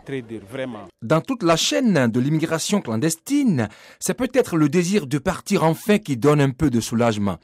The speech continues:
Speaker 2: Car hormis les aventuriers qui veulent tenter eux aussi leur chance en Europe, la plupart des candidats à l'immigration clandestine proviennent des zones de conflit d'Afrique ou d'Asie. Entre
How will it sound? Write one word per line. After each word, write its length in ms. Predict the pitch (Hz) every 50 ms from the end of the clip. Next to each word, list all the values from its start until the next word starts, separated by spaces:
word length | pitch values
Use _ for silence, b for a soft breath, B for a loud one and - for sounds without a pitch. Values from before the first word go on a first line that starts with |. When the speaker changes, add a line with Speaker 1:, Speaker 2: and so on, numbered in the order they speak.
| _ -
Speaker 2:
Car 240 | - 123 123 104 107 - -
hormis 340 | 131 123 120 110 110 117 117
les 160 | 104 95 90
aventuriers 520 | 104 98 113 110 107 - 131 127 156 165 160
qui 180 | - - 110
veulent 340 | 95 92 139 147 143 123 107
tenter 500 | - - 151 135 131 120 - 160 160 127 139
eux 100 | 139 127
aussi 360 | 120 127 123 - - 151 139
leur 260 | 120 110 110 107 -
chance 240 | - - 160 - -
en 80 | 107 98
Europe, 480 | 117 131 135 160 208 233 226 226 - 113 - B B B B B B B B
la 240 | - 120 139 156 156
plupart 640 | - 202 214 196 - - 220 220 220 214 202 -
des 120 | 170 139 131
candidats 400 | - 170 170 180 180 175 214 180
à 40 | 135
l'immigration 500 | 131 143 156 160 165 165 165 - 196 -
clandestine 600 | - 117 117 165 170 - - 277 285 285 254 190
proviennent 560 | - - - - - 208 202 165 208 202 190
des 140 | 147 156 151
zones 240 | 123 117 196 190 147
de 80 | 143
conflit 540 | 139 - - 185 175 - - - 214 208 170 B B B B
d'Afrique 640 | 120 107 - 175 165 - 151 190 190 - - - 143
ou 160 | - 151 139
d'Asie. 440 | 123 139 139 120 104 107 110 101 - B B B B B B B B B _
Entre 300 | - 131 131 120 - -